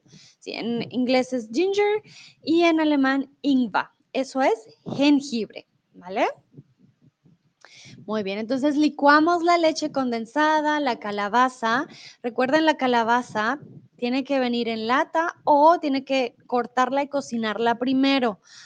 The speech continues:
porque si licúan la leche con la calabaza dura, pues pueden dañar su,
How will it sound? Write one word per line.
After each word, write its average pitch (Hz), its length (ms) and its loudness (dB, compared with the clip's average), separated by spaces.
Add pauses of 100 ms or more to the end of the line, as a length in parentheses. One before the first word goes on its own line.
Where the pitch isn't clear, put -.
(140)
porque 247 260 -6
si 240 180 -6
licúan 311 640 -2
la 349 120 2
leche 311 480 -4
con 285 240 0
la 320 160 -6
calabaza 302 760 2
dura, 262 640 2
pues 233 200 -6
pueden 240 360 -4
dañar 214 380 -6
su, - 240 -20